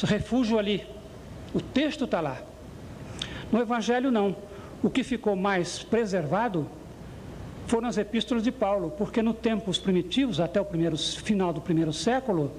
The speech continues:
nós não tínhamos Evangelho. Não havia o texto que você abrisse lá para saber o que Cristo tinha dito. Era a tradição oral.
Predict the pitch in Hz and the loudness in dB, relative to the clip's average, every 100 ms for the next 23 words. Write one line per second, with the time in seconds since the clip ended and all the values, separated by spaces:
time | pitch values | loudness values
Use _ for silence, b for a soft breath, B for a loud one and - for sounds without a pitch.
0 | - B B B B B B - - - | -12 B B B B B B -12 -12 0
1 | 185 175 196 269 277 - 285 262 214 254 | 2 4 4 2 2 4 4 4 2 2
2 | 277 214 214 294 220 139 - - 190 240 | 4 4 4 4 2 0 -4 -2 2 4
3 | 165 233 262 240 226 - 202 - 208 151 | 4 4 4 2 0 0 -2 2 2 2
4 | 196 - 185 185 220 196 190 202 190 - | 0 2 2 2 0 0 0 0 -2 0
5 | 196 - 202 143 156 226 156 B B - | -2 2 2 2 0 0 -4 B B 0
6 | 190 180 214 208 - 220 247 220 180 226 | 0 2 0 0 0 0 2 2 2 0
7 | - | -4